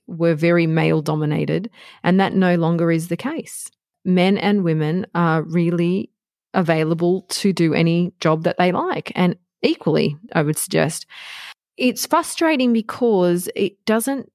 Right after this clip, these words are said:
matter how much a woman works, there's still this underlying pressure to do it all.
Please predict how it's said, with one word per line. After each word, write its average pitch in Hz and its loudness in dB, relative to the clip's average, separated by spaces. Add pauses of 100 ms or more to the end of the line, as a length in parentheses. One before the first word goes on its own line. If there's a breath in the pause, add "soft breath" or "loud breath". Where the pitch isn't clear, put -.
(300)
matter 202 2
how 190 2
much 202 0
a 190 -2
woman 175 -2
works, 185 0
there's 180 -2
still 240 -4
this 254 -4
underlying 202 2
pressure 190 -2
to - -2
do 175 2
it 170 0
all. 156 0